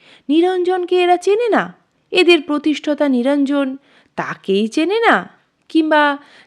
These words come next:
যার যার নাম উচ্চারণ সীমার বাইরে, তাকে না চেনাই এরা নিরাপদ মনে করেছে।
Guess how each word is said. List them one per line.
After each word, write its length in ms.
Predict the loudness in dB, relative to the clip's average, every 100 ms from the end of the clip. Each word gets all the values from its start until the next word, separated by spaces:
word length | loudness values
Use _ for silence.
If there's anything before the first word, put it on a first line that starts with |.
| -6
যার 280 | -2 -2 -2
যার 200 | -2 0
নাম 360 | 0 0 2
উচ্চারণ 640 | 0 -4 -2 0 0 0 -4 -12 _ _ _ -20
সীমার 580 | -14 -8 -8 -4 -4
বাইরে, 600 | 0 0 0 -2 -2 -2 -6
তাকে 340 | 0 0 0 -6
না 260 | -4 -6
চেনাই 440 | -6 -8 -4 -2 -2
এরা 160 | -2
নিরাপদ 540 | -2 -2 -4 -2 -4 -4
মনে 220 | -8 -8
করেছে। 540 | -8 -8 -10 -12 -14